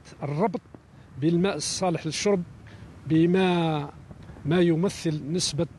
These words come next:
سبعة وتسعين بالمية، سبعة وتسعين بالمية. وخليني نذكر بعض الأرقام اللي تجسد هذا المجهود وفي هذا المجال بالذات.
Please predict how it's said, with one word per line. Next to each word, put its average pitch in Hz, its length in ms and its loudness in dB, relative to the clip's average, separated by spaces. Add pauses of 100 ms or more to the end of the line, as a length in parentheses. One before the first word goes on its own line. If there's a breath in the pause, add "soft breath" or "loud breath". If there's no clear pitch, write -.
(160)
سبعة 151 360 0
وتسعين 190 500 0
بالمية، 117 460 -2 (360)
سبعة 147 280 0
وتسعين 156 320 -2
بالمية. 135 540 -2 (540 loud breath)
وخليني 196 580 2
نذكر 175 480 -2 (380 loud breath)
بعض 160 260 0
الأرقام 160 640 -4 (340)
اللي 160 540 2 (520 loud breath)
تجسد 147 520 -2 (360)
هذا 180 300 0
المجهود 160 720 0
وفي 156 240 0
هذا 156 180 2
المجال 156 580 0
بالذات. 147 360 0